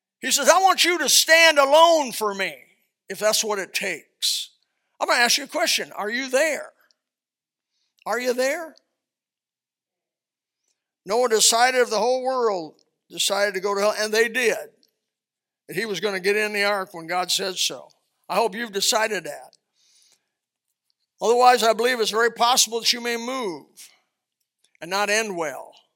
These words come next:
You may start believing in some degree the propaganda of the world. Uh, instead of just keeping,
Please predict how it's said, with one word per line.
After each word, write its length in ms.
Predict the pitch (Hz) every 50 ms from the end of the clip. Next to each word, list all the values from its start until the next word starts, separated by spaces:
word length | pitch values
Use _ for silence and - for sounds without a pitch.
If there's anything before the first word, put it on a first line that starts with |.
| _ _ _ _ _ _ _ _ _ _ _ _ _ _ _ _ _
You 80 | 202
may 120 | 220 240 226
start 340 | - - 254 247 247 233 196
believing 400 | 202 226 262 262 247 226 208 185
in 100 | 170 175
some 280 | - - 220 202 202
degree 300 | 196 185 170 208 226 214
the 80 | 185 170
propaganda 760 | - - 202 196 - - 185 165 185 202 208 208 196 180 160
of 80 | 156
the 120 | 156 156 156
world. 640 | 165 185 202 190 165 143 120 98 - _ _ _ _ _ _ _ _ _ _ _ _ _ _ _ _ _ _ _ _ _ _ _ _ _ _ -
Uh, 160 | 175 190 190 -
instead 400 | - 185 - - 240 247 254 233
of 120 | 220 190
just 300 | 156 220 233 214 - -
keeping, 760 | - 254 254 247 254 - 247 247 247 247 247 247 240 247